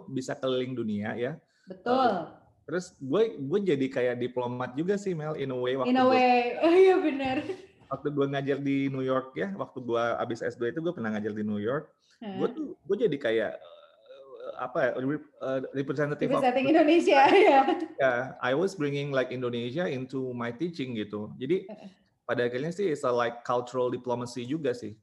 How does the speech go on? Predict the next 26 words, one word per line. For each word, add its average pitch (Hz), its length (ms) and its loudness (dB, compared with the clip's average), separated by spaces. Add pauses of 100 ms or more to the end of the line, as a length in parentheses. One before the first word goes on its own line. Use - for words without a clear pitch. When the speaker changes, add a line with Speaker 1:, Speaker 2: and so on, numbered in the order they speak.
(140)
Speaker 1:
Um, 110 560 -6 (320)
dan, 123 240 -4
dan, 127 320 -4
dan, 127 160 -4
uh, 117 240 -8
that 143 240 0
I 131 80 -4
thought - 400 -4
it, 131 160 -8
we 135 80 -4
should, 135 240 -10 (240)
we 151 80 -2
should 156 240 -4
do 160 80 4
more 131 480 -2
gitu, 117 160 -8
karena 143 400 -6 (400)
orang-orang 127 480 -2
tahu 135 160 0
Indonesia 120 560 -4
kan 175 80 -6
sangat 139 320 -6
terbatas 113 480 -6
ya. 104 160 -8 (320)
Speaker 2:
Mm-mm. - 80 -12
Speaker 1:
Dengan 104 280 -4